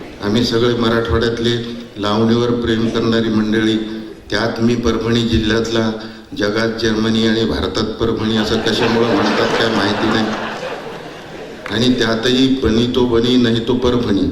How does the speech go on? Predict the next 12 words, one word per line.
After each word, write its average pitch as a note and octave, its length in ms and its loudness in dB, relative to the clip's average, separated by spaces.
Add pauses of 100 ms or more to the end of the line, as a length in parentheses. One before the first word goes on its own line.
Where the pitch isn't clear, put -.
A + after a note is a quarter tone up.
असाही C3 280 0
वाक्प्रचार. A#2 640 0 (540)
आमचा A#2+ 320 0
है-, G#2+ 600 0
हैदराबाद C3 540 2
स्टेट - 420 -2
होता, - 180 -2
आम्ही G2+ 240 -2
जरा B2+ 200 0
उशिरा C3+ 520 0
स्वतंत्र A2 500 -2
झालो, E2+ 300 -2